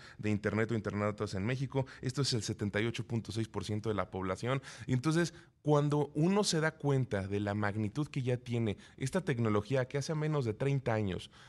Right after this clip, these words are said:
eh, no estaba tan en el mapa, pues nos abre un mundo de posibilidades. Yo siempre he pensado que es por medio del Internet que muchas personas que a lo mejor no tienen acceso a una educación superior, a lo mejor que no tienen acceso a, a li-, a ciertos libros,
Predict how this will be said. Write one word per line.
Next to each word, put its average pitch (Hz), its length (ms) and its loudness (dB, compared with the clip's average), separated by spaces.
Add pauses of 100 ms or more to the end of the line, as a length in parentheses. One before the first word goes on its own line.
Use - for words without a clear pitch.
eh, 104 180 2
no 117 140 4
estaba 131 560 2
tan 101 180 0
en 98 140 2
el 95 100 0
mapa, 110 400 0 (340)
pues 143 400 0
nos 139 360 4
abre 175 200 2
un 190 120 4
mundo 170 340 4
de 139 80 2
posibilidades. 101 880 0 (260)
Yo 139 140 0
siempre 147 240 0
he - 20 -6
pensado 139 440 2
que 139 80 -2
es 127 60 -6
por 135 140 0
medio 131 240 2
del 113 140 2
Internet 104 540 0 (240)
que 113 100 0
muchas 131 300 -2
personas 123 400 -2
que - 80 -2
a - 20 2
lo 107 80 2
mejor 117 240 -2
no 123 100 -2
tienen 120 300 -2
acceso 117 400 -2 (180)
a 113 60 -4
una 123 160 4
educación 110 440 0
superior, 110 580 2 (160)
a - 100 -6
lo 110 160 0
mejor 123 240 -2
que - 100 -6
no 117 160 2
tienen 120 280 0
acceso 120 480 -2 (160)
a, 104 320 4
a 101 180 -6
li-, 120 280 2
a 110 120 0
ciertos 143 400 2
libros, 123 400 0